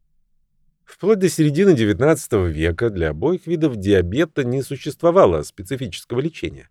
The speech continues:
Диабет первого типа был смертелен до открытия инсулина в тысяча девятьсот двадцать первом году. Диабет второго типа до двадцатого века встречался редко по двум причинам.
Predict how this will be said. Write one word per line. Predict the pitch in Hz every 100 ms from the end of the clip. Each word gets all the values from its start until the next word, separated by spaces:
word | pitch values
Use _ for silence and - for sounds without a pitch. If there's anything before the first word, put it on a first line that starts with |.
| _ _ _ _
Диабет | - 117 139 143
первого | - 208 165 98
типа | 92 87 92
был | 101 101 101
смертелен | - 104 95 - 117 107 98
до | 101
открытия | 92 107 95 104
инсулина | 92 95 95 143 120
в | -
тысяча | 110 - 117
девятьсот | 110 107 127 104
двадцать | 110 98 110
первом | - 107 101 120
году. | 139 85 - _ _ _ _
Диабет | - 85 87
второго | - - 92 98
типа | 107 139 127 143
до | 101
двадцатого | 80 87 - 87 85 92
века | 87 92 107
встречался | - 95 110 101 -
редко | 131 180 - - 87
по | 92 180
двум | 165 151
причинам. | 127 156 - -